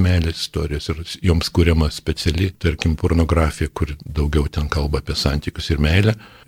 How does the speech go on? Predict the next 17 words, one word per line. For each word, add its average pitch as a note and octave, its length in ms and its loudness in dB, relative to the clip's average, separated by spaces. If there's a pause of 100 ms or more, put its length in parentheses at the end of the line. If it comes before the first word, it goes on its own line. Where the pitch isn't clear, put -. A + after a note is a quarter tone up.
(120)
Vis - 160 -6
tiek, - 240 -4 (120)
e, D2 180 -6 (100)
tai C2+ 160 -2
yra C#2+ 260 0 (140)
psichologinė C#2 540 -2 (100)
prasme, - 500 -6 (140)
tai - 160 -8
yra D2 160 -2
neištikimybė D2 640 -2
savo - 280 -2
vyrui. - 280 -2 (280)
Tai C2 140 0 (460)
šitoks - 460 -4
aspektas - 760 -6
labai C#2+ 280 -4
skausmingas. - 640 2